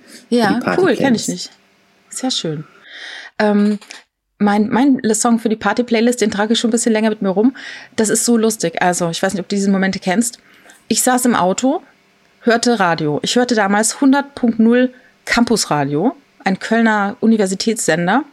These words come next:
Speaker 1: der richtig tolle Musik immer hatte. Ich weiß gar nicht, ob es den noch gibt. Ich höre jetzt nur noch Podcasts. <laughs> Ich weiß es nicht. Ähm, und da hörte ich einen Song und der hat mich umgehauen. Ich fand den, weil ich bin ja so,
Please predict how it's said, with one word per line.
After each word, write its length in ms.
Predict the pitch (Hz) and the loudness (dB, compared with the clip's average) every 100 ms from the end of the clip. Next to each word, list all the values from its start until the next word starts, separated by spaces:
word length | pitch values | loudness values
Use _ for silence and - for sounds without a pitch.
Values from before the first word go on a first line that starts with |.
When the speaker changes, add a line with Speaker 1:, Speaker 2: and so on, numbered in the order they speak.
| _ 196 | _ -2
Speaker 1:
der 160 | 185 | 0
richtig 300 | 226 233 - | 0 0 -6
tolle 240 | - 208 208 | -2 0 2
Musik 320 | 185 175 - | 0 -2 -4
immer 180 | 156 147 | -4 -2
hatte. 300 | 151 208 254 | -4 -2 -4
Ich 100 | - | -4
weiß 120 | 160 | -6
gar 80 | 151 | -4
nicht, 80 | 151 | -6
ob 60 | - | -4
es 80 | |
den 80 | 151 | -2
noch 140 | 139 - | -2 -2
gibt. 200 | 185 - | -6 -6
Ich 120 | - | -4
höre 80 | 151 | -2
jetzt 240 | 160 - | -2 -2
nur 100 | - | -2
noch 140 | 165 - | -2 -2
Podcasts. 640 | 170 - - - - - | -2 0 2 0 0 -2
<laughs> 60 | 277 | -2
Ich 140 | - | -2
weiß 240 | 262 - - | -4 -6 -8
es 160 | - | -8
nicht. 180 | - - - - - - - - 190 | -8 -8 -10 -8 -4 -4 -4 -4 0
Ähm, 360 | 220 220 220 - - - - - | 2 2 0 -4 -8 -8 -8 0
und 160 | 233 | 2
da 100 | 254 | 4
hörte 180 | 247 339 | 2 2
ich 100 | 320 233 | 2 2
einen 100 | 240 | 2
Song 280 | - 269 254 | 2 2 2
und 100 | 233 | 0
der 80 | |
hat 120 | 220 226 | 2 2
mich 180 | 220 - - | 0 -2 2
umgehauen. 600 | 294 240 180 156 143 120 | 4 6 4 4 2 2
Ich 120 | 175 - | -2 0
fand 200 | 226 220 | 2 2
den, 100 | 214 | 2
weil 160 | 214 208 - - | 0 -2 -10 -6
ich 200 | - - | -4 2
bin 200 | 302 277 | 4 4
ja 160 | 240 | 4
so, 320 | 202 220 226 | 2 2 2